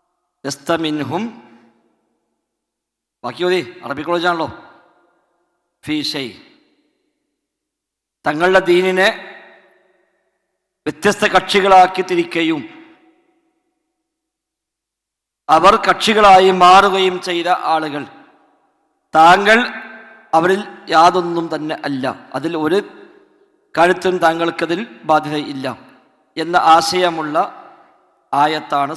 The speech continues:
സഹോദരി ചോദിച്ചത്. അപ്പൊ എന്താണ് ഇന്ന് മുസ്ലിമീങ്ങളിൽ ഇത്രയധികം കക്ഷികളായി പിരിയാൻ നിമിത്തമായത് എന്നാണ് ചോദ്യത്തിൻ്റെ മർമ്മം. നല്ല ചോദ്യമാണ്, അൽഹംദുലില്ലാ.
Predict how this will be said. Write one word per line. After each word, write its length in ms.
സഹോദരി 420
ചോദിച്ചത്. 440
അപ്പൊ 120
എന്താണ് 480
ഇന്ന് 260
മുസ്ലിമീങ്ങളിൽ 640
ഇത്രയധികം 600
കക്ഷികളായി 720
പിരിയാൻ 460
നിമിത്തമായത് 760
എന്നാണ് 320
ചോദ്യത്തിൻ്റെ 560
മർമ്മം. 380
നല്ല 140
ചോദ്യമാണ്, 480
അൽഹംദുലില്ലാ. 480